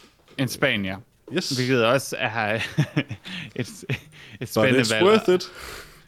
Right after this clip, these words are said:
Speaker 1: Ja, og de har sådan en helt vildt intens romance, som af en eller anden grund aldrig udlever en sexscene. Det er,
Speaker 2: Den,
Speaker 1: øhm,
Speaker 2: den scene,
Speaker 1: uforståeligt.
Speaker 2: hvor de løber ned ad stranden barefod, er
Speaker 1: <laughs>
Speaker 2: nok den bedste scene i filmen.
Speaker 1: Altså, de skulle jo, han skulle jo have indhentet,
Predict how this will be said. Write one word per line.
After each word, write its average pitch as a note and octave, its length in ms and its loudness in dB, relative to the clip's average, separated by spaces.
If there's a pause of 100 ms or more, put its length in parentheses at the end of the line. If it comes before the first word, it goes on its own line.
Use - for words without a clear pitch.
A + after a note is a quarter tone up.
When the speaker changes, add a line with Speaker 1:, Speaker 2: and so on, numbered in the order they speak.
(120)
Speaker 1:
Ja, A2 200 0
og - 300 -4
de D3+ 80 2
har C#3 200 0
sådan C3+ 340 -2
en G2+ 140 -4 (960)
helt E3 280 2
vildt B2 140 2
intens B2 520 -2
romance, A#2+ 460 -2
som A2+ 200 -2
af A2+ 100 0
en D3+ 100 2
eller A#2+ 140 2
anden A2 120 -2
grund A#2 200 2
aldrig A#2+ 380 2
udlever A#2 380 4
en G2 60 0
sexscene. G2+ 540 -6 (400)
Det A#2+ 120 0
er, A2+ 40 2
Speaker 2:
Den, A#2 140 4
Speaker 1:
øhm, E2+ 160 -8
Speaker 2:
den G#2+ 120 -8
scene, D3 120 4
Speaker 1:
uforståeligt. C3 460 4
Speaker 2:
hvor A2+ 60 2
de A2+ 140 -2
løber A2+ 320 0
ned G#2 120 0
ad F#2+ 60 -2
stranden F2+ 400 -4
barefod, F2 440 -6 (320)
er G2 440 2
Speaker 1:
<laughs> A2+ 180 -2
Speaker 2:
nok B2 240 0
den G2+ 140 0
bedste G2 300 -2
scene F2+ 280 -4
i F#2 100 0
filmen. G2 420 -8 (400)
Speaker 1:
Altså, C#3 200 -2
de C3+ 180 -6
skulle F3 420 2
jo, A#2 340 2 (140)
han B2 180 -4
skulle E3 220 0
jo C3+ 60 6
have C3 120 2
indhentet, G2 600 -2